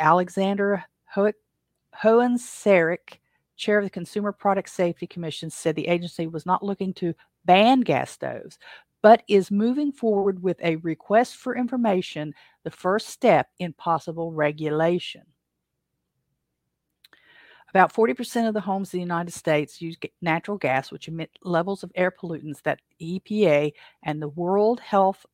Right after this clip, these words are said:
Organization have deemed unsafe. Multiple studies have linked respiratory illness,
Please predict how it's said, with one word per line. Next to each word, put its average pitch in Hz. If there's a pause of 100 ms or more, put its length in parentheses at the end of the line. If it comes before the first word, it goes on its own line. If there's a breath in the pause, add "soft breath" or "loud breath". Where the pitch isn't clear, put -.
Organization 175
have 170
deemed 170 (200)
unsafe. 180 (720 soft breath)
Multiple 220
studies 208
have 175
linked 170
respiratory 226
illness, 185